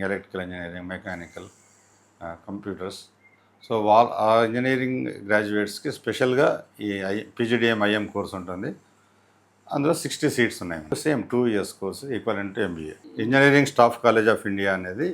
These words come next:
it is an autonomous organ of Institution of Engineers India, which is a professional body in, in the country right from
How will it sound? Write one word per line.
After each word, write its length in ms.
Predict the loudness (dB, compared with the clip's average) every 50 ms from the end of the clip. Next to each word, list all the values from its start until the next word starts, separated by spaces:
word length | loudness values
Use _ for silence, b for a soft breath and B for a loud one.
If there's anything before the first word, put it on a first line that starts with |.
| -8 -12 _ _ -10
it 100 | -6 -4
is 60 | -2 0
an 40 | 0 0
autonomous 460 | 2 2 2 2 2 2 2 0 0 0 2 2
organ 280 | 2 0 0 -2 0 0 0 -2
of 100 | -4 -6 -10 -8 -8 -8
Institution 440 | -8 -10 -8 -4 -4 -4 -2 0 0 0
of 60 | 0 -2 -4
Engineers 320 | -4 -4 -4 -4 -4 -6 -8 -8
India, 220 | -6 -6 -8 -8 -10 _ _ _ _ -20 -20 _ _ _ _ _ _ _ -14
which 140 | -8 -2 0 2
is 60 | 2 2
a 20 | 0 -2
professional 360 | -6 -4 -2 -2 0 0 2 4 4
body 200 | 6 6 6 4 2
in, 80 | 0 -2 -2 -4 -6 -6 -8 -8 -12
in 80 | -12 -14 -12
the 80 | -8 -6
country 300 | -4 -4 -2 -4 -4 -4 -4 -6 -10 _ _ b b b b b b 0
right 180 | 4 4 4 2 0
from 120 | -4 -2